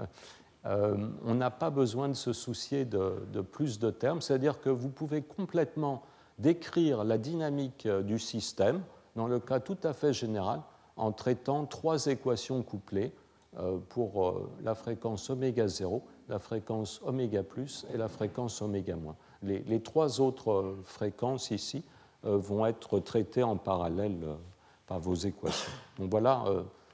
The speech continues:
voilà, euh, comment on va arriver, euh, au schéma final. Et je vous rappelle que ce qui est au centre de ce spectre ici,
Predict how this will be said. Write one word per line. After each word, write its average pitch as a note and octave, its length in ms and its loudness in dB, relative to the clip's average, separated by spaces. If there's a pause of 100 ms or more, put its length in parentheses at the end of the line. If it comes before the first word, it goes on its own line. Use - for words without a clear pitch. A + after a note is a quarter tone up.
(100)
voilà, B2+ 400 0 (180)
euh, F#2 260 -2
comment B2+ 500 2
on G2+ 80 -2
va G#2 180 0
arriver, G#2+ 640 0
euh, - 160 -2 (1200)
au F2 340 0
schéma A#2 360 4
final. G#2+ 440 0 (240)
Et A#2+ 60 2
je G#2+ 140 2
vous C3+ 80 0
rappelle D3 440 6
que G#2+ 300 4
ce - 140 -6
qui D#3 220 0
est C3 240 2
au A2+ 180 2
centre D3+ 600 0
de G#2 160 0
ce F#2+ 280 -2
spectre - 580 0
ici, G#2+ 340 -4